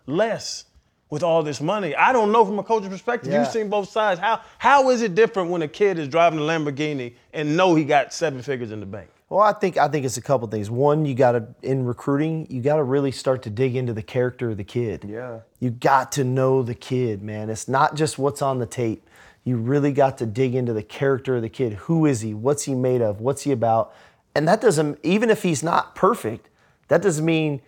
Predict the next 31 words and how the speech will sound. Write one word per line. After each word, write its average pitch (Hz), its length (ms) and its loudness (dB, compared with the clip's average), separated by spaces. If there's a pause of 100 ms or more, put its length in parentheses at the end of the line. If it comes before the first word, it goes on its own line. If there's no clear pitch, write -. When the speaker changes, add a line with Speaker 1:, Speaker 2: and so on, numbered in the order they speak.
(100)
Speaker 2:
he 143 160 -6
can't 180 480 -2
get 135 240 -2
to - 80 -6
where 127 200 2
we 123 120 0
need 123 120 -2
him 120 120 -2
to 117 60 -4
get 127 220 -2
to. 160 120 0
But 131 200 0
if, - 160 -8 (340)
what's 156 240 0
his 160 180 0
intent? 143 720 -4
You 127 120 -4
know, 123 80 -2
what's, 143 280 -2
what, 143 320 -4
what 156 240 -4
is 143 160 -2
he 135 120 0
intentional 151 560 -4
with 127 140 -2
what 127 180 -2
he's 117 160 -4
trying 123 300 -4
to 117 60 -4
get 113 220 -2
done? 113 240 -2